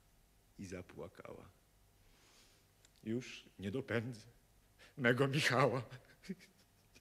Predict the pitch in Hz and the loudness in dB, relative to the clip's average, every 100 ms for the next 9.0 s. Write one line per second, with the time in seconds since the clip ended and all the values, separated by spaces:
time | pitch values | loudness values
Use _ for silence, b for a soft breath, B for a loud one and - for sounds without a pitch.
0 | B B B 110 185 - 127 117 180 156 | B B B 2 4 4 2 2 2 2
1 | 123 151 147 147 139 123 147 151 196 147 | 2 4 4 6 4 4 4 4 2 0
2 | - 233 277 - - - 220 147 147 175 | 4 6 6 4 0 2 2 4 2 2
3 | 185 240 214 247 240 147 147 123 147 196 | 6 8 10 10 10 6 0 0 6 6
4 | 107 87 - - B B B B B B | 6 0 -16 -20 B B B B B B
5 | B _ _ _ - - _ _ _ _ | B _ _ _ -20 -20 _ _ _ _
6 | _ _ _ - 147 127 123 - 90 120 | _ _ _ -6 -2 -2 -2 -4 -8 -10
7 | - 110 110 - _ - _ - _ 85 | -10 -14 -14 -20 _ -20 _ -20 _ -6
8 | 98 113 117 92 113 - 104 - 92 73 | -2 -2 -2 -6 -12 -8 -8 -8 -10 -12